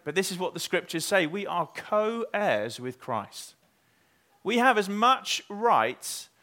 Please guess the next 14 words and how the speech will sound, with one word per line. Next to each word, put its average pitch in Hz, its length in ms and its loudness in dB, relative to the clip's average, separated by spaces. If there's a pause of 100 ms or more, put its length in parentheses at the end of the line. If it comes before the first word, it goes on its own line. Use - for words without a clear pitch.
(400)
to - 120 -6
God's 208 420 2
glory 143 720 -2 (280)
as 120 120 -6
Jesus 165 480 -6
Christ 135 460 -2
himself. 113 600 -8 (760)
Not 220 360 2
by 208 180 6
nature. 190 580 -2
This 151 140 -6
is 160 100 -6
the 160 80 -6
difference. - 520 -8